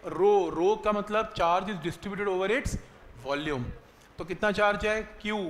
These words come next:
कितने volume के ऊपर है? Four by three pi capital R Q। कोई डाउट इसमें? ठीक है यहाँ तक?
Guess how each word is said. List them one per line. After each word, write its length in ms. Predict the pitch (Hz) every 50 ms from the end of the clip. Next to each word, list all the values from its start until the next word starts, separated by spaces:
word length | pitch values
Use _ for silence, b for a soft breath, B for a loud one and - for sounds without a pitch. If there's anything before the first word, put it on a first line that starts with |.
| 147 - -
कितने 200 | 196 - 233 220
volume 360 | 185 165 165 180 180 220 220
के 100 | 214 226
ऊपर 320 | 226 226 220 220 226 214 208
है? 80 | 196 170
Four 320 | - - 185 180 180 185
by 180 | 185 196 202 202
three 180 | 202 214 208
pi 200 | 208 - 190 190
capital 500 | 190 190 185 175 180 175 226 247 294 330 294 B B B B B - - - - -
R 200 | 147 151 156 - - -
Q। 200 | - 143 135 123 113 - -
कोई 100 | 170 165
डाउट 260 | 170 175 190 185 208
इसमें? 280 | 185 - - 202 220
ठीक 1160 | 240 - - - - - - - - - _ - - - - - - - - _ - - 190 196
है 40 |
यहाँ 180 | 190 202 196 190
तक? 220 | 196 202 220 247